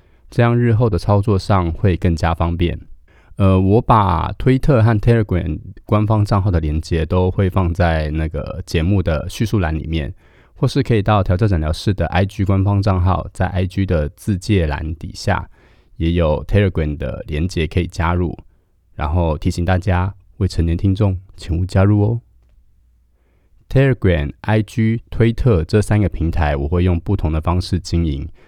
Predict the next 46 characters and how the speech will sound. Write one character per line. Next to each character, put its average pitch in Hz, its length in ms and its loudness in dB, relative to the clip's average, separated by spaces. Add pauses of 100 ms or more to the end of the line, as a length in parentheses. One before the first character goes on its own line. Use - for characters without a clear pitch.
(280)
I 127 160 4
G 147 140 -2
的 135 80 4
内 123 180 4
容 95 200 2
不 113 160 2
一 104 40 2
定 104 220 2
和 104 80 6
S 95 320 -2
N 90 160 2
有 76 220 -4
关， 78 360 0 (120)
反 76 220 -2
而 82 60 0
是 107 320 0
会 98 200 2
有 78 120 0
更 92 220 0
多 90 180 2
我 76 380 -2 (120)
自 - 140 -8
己 - 320 -8
私 - 280 -2
人 87 160 0
生 95 200 -2
活 - 160 -4
的 69 80 -6
一 80 60 -4
些 85 140 -2
记 80 240 -4
录， 78 280 -6 (300)
然 - 140 -4
后 90 120 0
也 76 140 -4
会 95 140 -2
放 95 200 0
一 90 60 0
些 87 320 -2
节 82 240 0
目 101 180 2
里 78 140 -4
面 85 240 -4
谈 - 180 -2
到 87 160 0
的， 80 400 -8